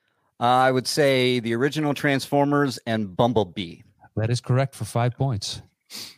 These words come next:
Speaker 1: That's about right. <laughs>
Speaker 2: Exactly. It's a hundred percent right.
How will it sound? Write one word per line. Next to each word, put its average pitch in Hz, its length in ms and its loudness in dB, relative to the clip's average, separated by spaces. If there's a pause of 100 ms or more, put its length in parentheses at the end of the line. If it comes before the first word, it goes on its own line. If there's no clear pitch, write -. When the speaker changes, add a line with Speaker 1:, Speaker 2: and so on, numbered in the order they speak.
(540)
Speaker 1:
That's - 460 -10
about 101 260 2
right. - 420 0
<laughs> - 60 -10 (600)
Speaker 2:
Exactly. 170 640 0
It's 131 120 -2
a 156 180 2
hundred 202 280 0
percent 143 300 -2
right. 127 260 0